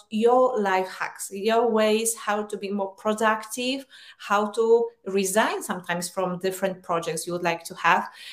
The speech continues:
And of course, uh, I would like to ask the audience: Do you have some questions, or maybe you have some, your life hacks we could,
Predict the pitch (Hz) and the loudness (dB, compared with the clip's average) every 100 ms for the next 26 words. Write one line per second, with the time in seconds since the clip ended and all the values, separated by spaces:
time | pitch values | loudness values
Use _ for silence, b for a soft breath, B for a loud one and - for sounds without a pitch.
0 | B 226 226 233 - 226 226 226 - 220 | B 2 4 2 2 4 6 4 2 2
1 | 220 208 208 208 220 196 208 226 226 311 | 4 2 2 0 2 0 2 2 4 4
2 | 214 190 175 175 202 202 214 214 202 208 | 4 2 2 -2 -2 0 0 2 0 0
3 | 208 208 - 202 196 - 220 226 196 190 | -2 -4 0 0 0 -2 -2 -2 -2 -2
4 | 208 214 247 277 - 214 214 B B 208 | 0 0 0 0 2 2 0 B B 6
5 | 220 233 247 254 269 233 185 - 196 208 | 8 10 10 6 4 0 0 0 0 0
6 | 208 208 | 2 -2